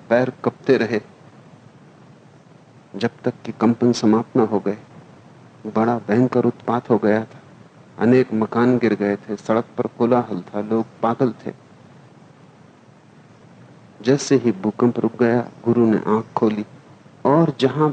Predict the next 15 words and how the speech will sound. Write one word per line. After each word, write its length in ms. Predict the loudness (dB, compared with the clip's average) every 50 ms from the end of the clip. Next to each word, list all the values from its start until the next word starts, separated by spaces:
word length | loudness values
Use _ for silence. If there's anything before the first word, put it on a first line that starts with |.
| 0 -2
बात 320 | -2 -2 -2 -4 -10 -20 -16 -6
टूट 220 | -2 -2 -2 0
गई 220 | 0 0 0 0 0
थी 220 | -4 -6 -6 -8
भूकंप 520 | -8 -6 -10 -12 -6 -4 -4 -4 -4 -6 -8
के 180 | -6 -4 -4
आने 400 | -2 -2 -2 -2 0 0 0 0
और 220 | 2 0 0 0 0
लोगों 320 | 0 -2 0 0 -2 -4
के 140 | -4 -6 -6
भागने 460 | -6 -4 -6 -6 -6 -6 -8 -8 -8
के 140 | -8 -10 -10
कारण, 320 | -10 -10 -10 -10 -12 -14 -18 -20 -20 -20 -20 -20 -20 -20 -20 -20 -20 -20 -18 -4 -2
वहीं 260 | 0 2 2 0 -2
से 220 | -2 -4 -6 -6